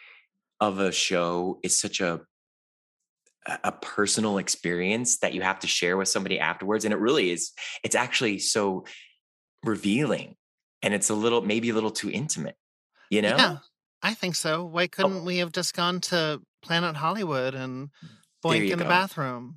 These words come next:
Speaker 1: That you don't have to have any, you know, deep feelings or conversations
Speaker 2: Yeah,
Speaker 1: about Planet
Speaker 2: no.
Speaker 1: Hollywood.
Speaker 2: Also, don't boink in the bathroom at Planet Hollywood. That would be
Speaker 1: Yeah.
Speaker 2: really, really disgusting.
Speaker 1: Again, Bruce Willis is there. That's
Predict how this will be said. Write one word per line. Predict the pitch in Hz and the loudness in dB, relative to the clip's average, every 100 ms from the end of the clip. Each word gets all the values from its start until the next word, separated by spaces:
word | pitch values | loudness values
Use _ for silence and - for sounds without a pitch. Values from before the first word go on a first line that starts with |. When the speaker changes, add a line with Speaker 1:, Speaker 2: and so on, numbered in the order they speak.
| - | -2
Speaker 1:
That | |
you | 117 107 | 0 2
don't | 117 | 2
have | 113 104 | 0 -2
to | |
have | 101 95 | -2 2
any, | 95 90 87 - | 2 2 -2 -6
you | 92 | -8
know, | 80 78 82 | -6 -8 -6
deep | 82 82 | -6 -6
feelings | - - 80 80 80 82 | -10 -6 -4 -4 -6 -6
or | |
conversations | - 85 78 - 73 - | -4 -6 -4 -4 -2 -2
Speaker 2:
Yeah, | 180 | -2
Speaker 1:
about | 160 170 | -2 0
Planet | 165 - | 0 -2
Speaker 2:
no. | - | -2
Speaker 1:
Hollywood. | - 78 - - - _ - | -4 -4 -8 -12 -12 _ 4
Speaker 2:
Also, | 220 208 | 4 4
don't | 190 208 196 | 2 4 2
boink | 165 156 143 | 2 0 0
in | 143 | -2
the | |
bathroom | 131 127 123 135 | 0 0 0 -2
at | 131 - | -4 -2
Planet | 143 131 | -2 -2
Hollywood. | 135 135 135 135 135 139 | -2 -2 0 0 0 2
That | 175 | 2
would | 165 151 | 2 0
be | 156 | -2
Speaker 1:
Yeah. | |
Speaker 2:
really, | 139 147 117 139 139 131 | 0 0 2 2 2 -2
really | 123 127 127 123 120 110 | -2 -4 -2 -2 -4 -8
disgusting. | 120 - 117 107 - 113 82 | -6 -6 -4 -6 -6 -8 -2
Speaker 1:
Again, | 107 - 160 127 | 0 2 2 0
Bruce | 104 123 127 | 0 0 2
Willis | 113 131 147 - | 2 2 2 0
is | 87 82 | -4 -2
there. | 82 78 78 | -2 -2 -4
That's | 80 98 - - - - - | -4 -4 -2 0 0 -4 -8